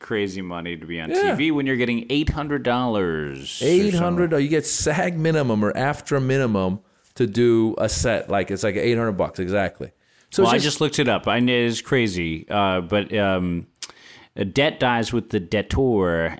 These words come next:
Speaker 1: and what happens is that the estate will be liquidated to pay the debt, and if there are not enough assets to pay the entire debt,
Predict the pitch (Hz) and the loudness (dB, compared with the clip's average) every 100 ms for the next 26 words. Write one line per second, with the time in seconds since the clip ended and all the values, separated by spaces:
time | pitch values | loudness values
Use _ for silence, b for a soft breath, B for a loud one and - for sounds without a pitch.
0 | - 107 104 101 92 101 98 110 104 117 | -6 -2 0 0 0 -2 -2 -2 -2 0
1 | 110 104 101 90 98 90 90 82 - 95 | 0 0 -2 -4 -2 -2 -4 -4 -2 0
2 | 131 113 107 127 113 - 101 98 101 104 | -2 -4 -2 0 0 0 0 2 0 -4
3 | 107 98 90 107 95 85 78 92 82 92 | -4 -2 0 -2 0 -2 -2 -6 -6 -2
4 | 85 82 82 95 110 - 101 104 117 113 | -2 0 0 0 0 0 0 0 -2 -2
5 | - - 98 110 123 110 113 107 - - | -2 -6 -2 0 0 2 0 0 -4 -4
6 | 262 269 180 107 117 131 - | -2 0 0 2 0 0 -4